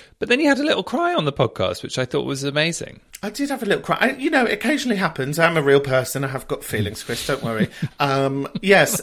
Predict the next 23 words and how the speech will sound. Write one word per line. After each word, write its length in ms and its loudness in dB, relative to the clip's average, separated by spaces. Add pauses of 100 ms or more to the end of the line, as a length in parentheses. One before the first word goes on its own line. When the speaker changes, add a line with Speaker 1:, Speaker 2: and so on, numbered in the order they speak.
Speaker 2:
I, 160 2 (160)
I 300 -2
guess 260 0
because 500 2 (140)
I 80 2
never 220 2
know. 480 6
I, 200 4
yeah, 120 0
so 160 0
the 260 2
idea 300 4
of 80 0
the 80 -14
concept, 400 -4
the 40 -18
concept 460 -2
is 300 -6 (300)
there 140 2
is 200 0
this 120 -8
burner 340 2
phone. 460 -8